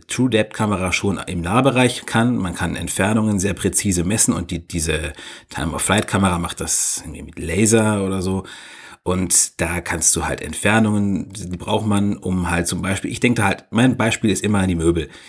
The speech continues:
Die Möbel-App, die ikea-App, da kannst du dann halt dein, dein, dein Home einrichten und mit so einer Time-of-Flight-Kamera kannst du die Wohnung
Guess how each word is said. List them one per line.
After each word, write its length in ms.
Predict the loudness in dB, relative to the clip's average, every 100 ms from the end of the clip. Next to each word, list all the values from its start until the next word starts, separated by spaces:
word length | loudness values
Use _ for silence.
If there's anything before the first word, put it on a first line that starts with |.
| -16
Die 80 | -2
Möbel-App, 460 | 4 6 6 2 -2
die 120 | -4
ikea-App, 480 | 0 2 4 2 0
da 140 | -2
kannst 240 | 0 0 2
du 20 |
dann 220 | 2 2
halt 180 | -2 -4
dein, 340 | -6 -8 -8
dein, 220 | -10 -10
dein 240 | -8 -4 0
Home 260 | 2 2
einrichten 540 | 2 0 0 0 -2 -2
und 240 | -2 -2
mit 100 | -4
so 100 | -2
einer 120 | -2
Time-of-Flight-Kamera 920 | -2 -2 -2 -2 -2 -2 0 0 0 -2
kannst 280 | -2 0 2
du 60 |
die 140 | 0 2
Wohnung 280 | 2 2